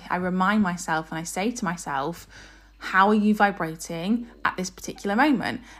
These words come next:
And if you're having a time, you know, like I said, I've had times over the last couple of weeks, well, no, sorry, in two weeks, nine days, where I have felt, you know, a bit emotional, I felt overwhelmed. I put on a podcast episode, you know, I will go and read some of my book. I will go and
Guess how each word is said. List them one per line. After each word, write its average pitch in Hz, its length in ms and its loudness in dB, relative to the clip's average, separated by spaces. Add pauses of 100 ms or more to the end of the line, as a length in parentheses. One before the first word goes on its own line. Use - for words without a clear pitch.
And 262 380 2
if - 280 -6
you're 330 100 8
having 330 380 2
a 320 60 2
time, 196 540 2
you 214 100 6
know, 185 100 2
like 190 160 0
I 208 40 -4
said, 196 100 -2
I've 208 180 2
had 190 160 -4
times 175 420 -2
over 180 180 -4
the 175 100 -2
last - 360 -6
couple 190 280 -8
of 175 100 -6 (160)
weeks, - 140 -8
well, 185 100 -4
no, 180 120 -8
sorry, 170 280 -2
in 170 80 -6
two 180 140 -4
weeks, 311 260 0 (320)
nine 226 220 6
days, 226 360 4 (280)
where 220 200 6
I 202 140 6
have 220 160 0
felt, 175 280 2
you 190 60 -2
know, 170 120 0
a 170 40 -2
bit 175 120 -6
emotional, 277 840 4 (300)
I 196 100 -4
felt 180 240 0
overwhelmed. 208 560 2
I 214 60 2
put 220 200 -4
on 226 80 0
a 196 60 0
podcast 190 400 -6
episode, 143 480 -12
you 165 80 -8
know, 175 180 0
I 185 120 2
will 180 80 0
go 196 200 0
and 214 160 4 (240)
read 214 360 4
some 190 180 -2
of 175 80 -2
my 170 120 2
book. 165 360 -2
I 175 60 2
will 175 100 -2
go 185 200 -2
and 202 200 -2